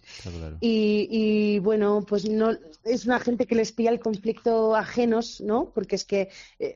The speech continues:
Speaker 2: la guerra civil fue una guerra entre hermanos, entre primos, entre vecinos, y esta gente ajena al conflicto y tienen que huir, pues eso, porque en esa época las balas estaban baratas.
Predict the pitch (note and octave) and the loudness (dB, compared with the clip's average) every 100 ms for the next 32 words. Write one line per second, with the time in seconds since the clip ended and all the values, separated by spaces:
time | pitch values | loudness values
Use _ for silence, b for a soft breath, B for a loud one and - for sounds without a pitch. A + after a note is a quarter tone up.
0 | - A3+ G#3 G#3+ A3 A3+ A3 G#3 A3 G#3+ | -4 0 2 2 2 2 0 0 0 2
1 | G#3+ G#3+ G#3 G3+ G3 G3+ A3 A3 G#3 G3+ | 2 2 2 2 2 2 2 2 0 2
2 | G3 G#3 A3+ A3 G#3 G3+ F#3 F3 A3 A3 | 0 0 0 2 0 0 0 0 0 2
3 | F#3+ G#3 - B B B B B _ A#3+ | 2 -2 -8 B B B B B _ 0
4 | A3+ A3+ A#3 B3 B3 A3 G3+ - A3+ A3+ | 0 0 0 2 2 0 0 0 2 2
5 | A3+ G#3 A#3 A#3 - A3+ - G#3 G3+ G3+ | 0 0 -2 -2 0 0 0 -2 -2 0
6 | G#3 G#3+ G3 G3 A3+ - _ _ _ _ | 0 0 2 2 0 -4 _ _ _ _
7 | _ _ G3 F#3+ F3+ E3+ F3+ F#3 F#3+ F#3 | _ _ -6 -4 -6 -8 -8 -4 -4 0
8 | F#3+ F#3+ F#3 F#3+ F3+ F3 F3+ F3+ F3 F3+ | -2 -2 -2 0 0 0 0 -2 -6 -4
9 | E3+ D#3 D3 D3 - - - | -4 -4 -4 -8 -12 -20 -20